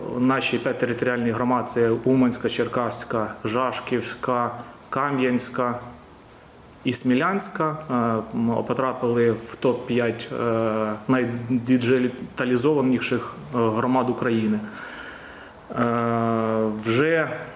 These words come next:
м, створений портал «Дія цифрова громада», де зібрані найкращі практики, е, для цифровізації, цифрової трансформації громад. Зараз триває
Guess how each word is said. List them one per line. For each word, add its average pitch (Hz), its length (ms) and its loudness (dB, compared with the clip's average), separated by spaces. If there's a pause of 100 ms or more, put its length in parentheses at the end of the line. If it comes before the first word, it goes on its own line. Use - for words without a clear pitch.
(100)
м, 117 300 2
створений 131 680 4
портал 123 600 -2
«Дія 123 160 2
цифрова 120 380 0
громада», 156 600 2
де 127 320 4 (140)
зібрані 127 500 4
найкращі 123 480 0
практики, 123 600 -2
е, 117 80 0 (1080)
для 120 240 2
цифровізації, 123 760 2
цифрової 127 380 2
трансформації 123 640 2
громад. 160 440 2 (460)
Зараз 131 400 2
триває 131 800 0